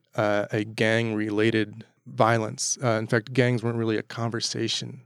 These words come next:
uh, at that point in time. It was only after the war ended that gangs started to sort of appear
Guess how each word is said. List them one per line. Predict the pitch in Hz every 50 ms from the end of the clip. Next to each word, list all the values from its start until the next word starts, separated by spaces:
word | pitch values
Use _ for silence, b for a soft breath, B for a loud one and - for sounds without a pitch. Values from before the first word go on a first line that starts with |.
| _ _
uh, | 127 113 107 104 -
at | 131 117 107 -
that | 113 110 113 -
point | _ - 113 107 107 -
in | 110 101
time. | - - 107 104 104 107 113 117 - _ -
It | 143
was | 135 139 139
only | 160 170 160 - - -
after | - 131 139 147 143 - - - - 123 117 110 107 104 101 101 101 104 - _ -
the | 147 123 113 120 113
war | 117 117 120 120 117
ended | 113 117 110 104 104 104 110 110 120 127 - _ _ _ _ _
that | - 123 110 117 110 110 - _ _ _ _ _
gangs | - 123 120 117 113 117 117 -
started | - - - - - - 120 120 117 113 110 110
to | 120
sort | 120 - - 113 107
of | 101
appear | 104 - _ _ - - - - 135 127 120 117 110 107 104 117 120 -